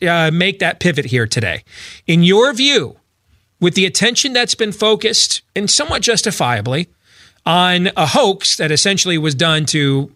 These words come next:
uh, overturn de facto, if not literally, a presidential election result the left didn't want.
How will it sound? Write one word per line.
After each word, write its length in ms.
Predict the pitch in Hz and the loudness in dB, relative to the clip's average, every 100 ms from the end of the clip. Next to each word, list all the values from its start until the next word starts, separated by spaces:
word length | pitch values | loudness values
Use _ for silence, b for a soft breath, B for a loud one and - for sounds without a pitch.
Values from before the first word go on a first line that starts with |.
| - | -6
uh, 160 | 139 139 - | -4 -4 -2
overturn 640 | 180 156 139 180 156 151 135 B B B - 160 | 0 0 -2 -2 -2 -2 -6 B B B -8 -2
de 160 | 170 | -2
facto, 580 | 160 196 190 143 123 151 185 | 0 -2 -2 -4 -2 -4 -4
if 160 | 147 | -2
not 220 | 156 143 165 | -2 -2 -2
literally, 400 | 190 156 143 139 | -2 0 0 -2
a 60 | |
presidential 580 | 117 160 156 151 147 143 | 0 0 0 0 0 0
election 360 | 139 170 - 127 | 0 0 -2 -2
result 300 | 123 123 143 | -2 -2 -2
the 80 | |
left 240 | 127 131 117 | -2 -2 -2
didn't 180 | 131 120 | -2 -2
want. 400 | 147 98 160 | -2 -4 -8